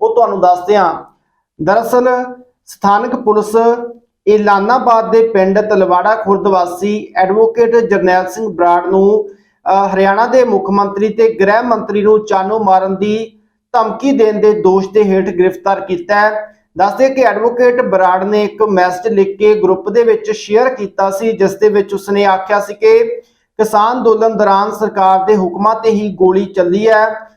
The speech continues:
ਜਿਸ ਦੇ ਵਿੱਚ ਸ਼ੁਭਕਰਨ ਸਿੰਘ ਦੀ ਜਾਨ ਚਲੀ ਗਈ। ਜਰਨੈਲ ਸਿੰਘ ਨੇ ਇਹ ਵੀ ਲਿਖਿਆ ਕਿ ਜੇਕਰ ਸਰਕਾਰ ਆਪਣੇ ਇਸ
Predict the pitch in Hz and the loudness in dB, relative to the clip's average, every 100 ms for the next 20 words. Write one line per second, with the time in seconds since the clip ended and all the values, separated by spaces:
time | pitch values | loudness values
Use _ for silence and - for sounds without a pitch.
0 | _ 185 226 269 254 240 240 240 190 190 | _ -2 0 2 2 2 -2 -4 -4 -2
1 | 196 214 - 226 226 196 214 208 214 165 | -2 -2 -2 0 0 -2 -4 -4 -4 -2
2 | 185 190 196 190 185 175 185 160 - - | 0 0 -2 0 2 4 2 0 -6 -16
3 | _ _ _ - 196 220 247 254 269 269 | _ _ _ -2 2 2 0 -2 0 2
4 | 254 262 262 - 233 226 240 196 196 233 | 2 2 -2 0 0 0 0 0 0 0
5 | 233 226 214 202 202 208 214 214 | -2 -2 0 2 0 0 2 0